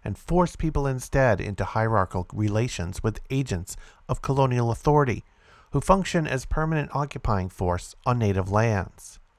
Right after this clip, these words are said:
These agents are in place to control and discipline native peoples to ensure that we comply with capitalist colonial logics.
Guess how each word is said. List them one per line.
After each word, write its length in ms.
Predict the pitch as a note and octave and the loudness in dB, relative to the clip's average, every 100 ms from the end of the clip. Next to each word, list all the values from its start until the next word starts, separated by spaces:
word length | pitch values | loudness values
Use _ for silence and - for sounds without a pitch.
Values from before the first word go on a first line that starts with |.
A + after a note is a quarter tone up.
| _ - - - | _ -20 -20 -10
These 240 | G#2 F#2+ - | -4 -2 -2
agents 400 | G#2+ G#2+ A2+ G#2+ | 0 0 -2 0
are 140 | G#2 G#2 | 0 0
in 80 | |
place 280 | - A2+ A#2 - | -2 -2 -2 -6
to 80 | |
control 500 | - A#2 - B2 B2 | -6 -6 0 2 2
and 240 | - A#2 G2+ | 0 -6 -4
discipline 480 | C#3 - C#3+ C#3 B2+ | -4 -4 -4 -2 0
native 320 | B2+ B2+ - | 0 0 -2
peoples 560 | - F3+ G2+ F#2 - - - - - | -4 -2 -2 -4 -8 -20 -20 -20 -10
to 180 | - C#3 | 0 2
ensure 480 | C#3 - - F3+ C3 | 2 0 0 2 2
that 160 | A2 | 0
we 80 | A2+ | -2
comply 460 | A2+ C#3 - G2 F#2+ | -2 -4 -2 0 2
with 240 | A2+ - | 0 0
capitalist 500 | - G#2 - A#2+ - | 0 0 0 -2 -4
colonial 480 | - A#2+ F#2+ F#2 F2+ | -2 0 2 2 0
logics. 760 | F#2+ G2+ A2 G2+ - - - | 2 0 0 -4 -8 -16 -18